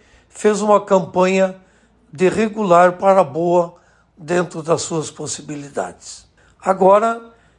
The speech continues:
é fazer um levantamento dos erros, dos acertos e projetar dois mil e vinte e cinco. A seleção brasileira, mais uma vez,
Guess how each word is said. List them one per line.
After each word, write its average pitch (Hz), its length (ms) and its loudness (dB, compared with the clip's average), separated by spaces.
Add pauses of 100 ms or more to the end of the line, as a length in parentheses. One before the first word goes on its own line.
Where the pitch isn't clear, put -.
(420)
é 185 100 2
fazer 175 480 0
um 175 120 -6
levantamento 175 1080 -2 (1000)
dos 165 260 -8
erros, 185 420 2
dos 156 280 -6
acertos 196 960 -4 (560)
e 202 80 -6
projetar 185 880 0 (320)
dois 160 340 -6
mil 165 160 -8
e 151 140 -8
vinte 147 260 -12
e - 40 -14
cinco. - 460 -18 (520)
A 180 100 -2
seleção 208 560 2
brasileira, 175 760 0 (720)
mais 175 400 2
uma 175 220 0
vez, 170 560 0